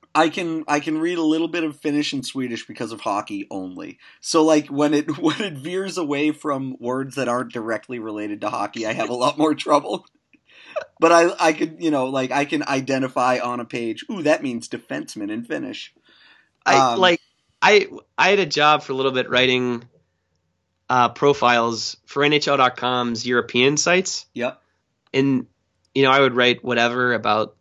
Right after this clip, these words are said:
Speaker 2: Teemu Selanne, which is actually one of them. And they would translate them into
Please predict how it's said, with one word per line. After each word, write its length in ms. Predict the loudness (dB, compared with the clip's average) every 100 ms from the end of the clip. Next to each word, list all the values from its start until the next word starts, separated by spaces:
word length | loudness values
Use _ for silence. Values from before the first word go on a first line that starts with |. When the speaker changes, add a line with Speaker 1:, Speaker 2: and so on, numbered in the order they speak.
| _
Speaker 2:
Teemu 220 | -6 -4
Selanne, 560 | -2 -2 0 0 0 -2
which 160 | -4 -2
is 240 | -4 -2
actually 500 | 0 0 0 -2 -2
one 200 | 0 0
of 120 | 0 0
them. 200 | -2 -4 _ _ _ _ 0
And 760 | 4 4 4 2 0 -2 -8 -12 _ _ _ _ _ _ _ 2
they 120 | 4
would 160 | 4 2
translate 540 | 2 2 4 2 2
them 160 | 0 0
into 520 | 0 2 4 4 2